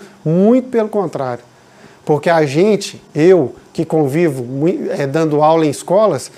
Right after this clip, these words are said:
eu, é, é, a educação física tem o poder de intermediar junto ao aluno coisas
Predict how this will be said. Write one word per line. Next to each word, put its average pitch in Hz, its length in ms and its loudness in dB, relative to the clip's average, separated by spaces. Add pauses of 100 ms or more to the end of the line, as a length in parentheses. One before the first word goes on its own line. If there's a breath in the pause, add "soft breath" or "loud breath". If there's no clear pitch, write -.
(320 loud breath)
eu, 185 300 2
é, 156 720 0
é, - 40 -
a 147 40 0
educação 160 500 -4
física 208 340 -2
tem 202 220 0
o 196 60 -2
poder 156 400 0
de 156 120 -4
intermediar 160 680 0
junto 160 260 -2
ao 139 120 -2
aluno 185 340 0 (360 loud breath)
coisas 226 600 2